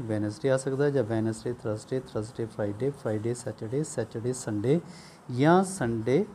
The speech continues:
ਤੇ Monday। ਇਹ ਸਾਡੇ ਕੋਲ ਕਿੰਨੇ ਦਿਨ ਬਣਦੇ? ਇੱਕ, ਦੋ, ਤਿੰਨ, ਚਾਰ, ਪੰਜ, ਛੇ, ਇਹ ਸਾਡੇ ਕੋਲ total ਬਣ ਜਾਂਦੇ ਆ ਸੱਤ ਦਿਨ।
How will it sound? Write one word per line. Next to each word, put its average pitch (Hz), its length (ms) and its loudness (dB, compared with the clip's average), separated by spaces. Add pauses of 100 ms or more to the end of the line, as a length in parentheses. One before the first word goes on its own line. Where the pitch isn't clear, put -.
(300)
ਤੇ 147 160 2 (180)
Monday। 104 280 -8 (500)
ਇਹ 156 80 2
ਸਾਡੇ 156 240 6
ਕੋਲ 151 100 4
ਕਿੰਨੇ 147 260 4
ਦਿਨ 156 180 4
ਬਣਦੇ? 139 240 2
ਇੱਕ, - 260 -6 (120)
ਦੋ, 127 320 6 (120)
ਤਿੰਨ, 123 300 0 (120)
ਚਾਰ, 113 360 2 (140)
ਪੰਜ, 113 300 -2 (100)
ਛੇ, 113 280 -2 (120)
ਇਹ 123 140 2
ਸਾਡੇ 120 260 0
ਕੋਲ 120 220 -4
total 123 280 0
ਬਣ 123 180 2
ਜਾਂਦੇ 113 240 0
ਆ 143 40 2
ਸੱਤ 117 320 0
ਦਿਨ। 104 260 -2